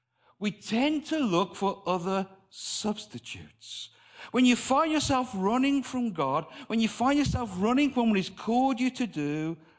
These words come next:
we begin to find substitutes from that. You know what? We can even do things for God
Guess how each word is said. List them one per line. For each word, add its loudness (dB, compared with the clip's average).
we -4
begin 0
to -2
find -2
substitutes -6
from -10
that. -8
You -4
know 2
what? 0
We -2
can -4
even 0
do 0
things -6
for 0
God -6